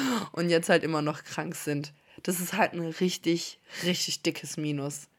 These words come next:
Also wirklich. Also ich, ich, ich hing heute echt den kompletten Tag mega in der Kurve. Ähm, es ging eigentlich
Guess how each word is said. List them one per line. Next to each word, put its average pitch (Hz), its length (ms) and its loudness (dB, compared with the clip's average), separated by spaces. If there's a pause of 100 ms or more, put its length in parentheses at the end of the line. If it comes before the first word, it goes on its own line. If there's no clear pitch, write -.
Also 156 460 -4
wirklich. 151 600 -2
Also 160 200 2
ich, - 340 -8
ich, - 320 -8 (340)
ich - 240 -4 (160)
hing 196 460 -2 (540)
heute 185 300 10
echt - 280 0
den 170 120 -8
kompletten 180 380 0
Tag 160 320 2 (120)
mega 170 240 2
in 160 100 -2
der 151 120 0
Kurve. 147 520 2 (1080)
Ähm, 175 360 2 (300)
es - 260 -2
ging 202 320 0
eigentlich 170 840 0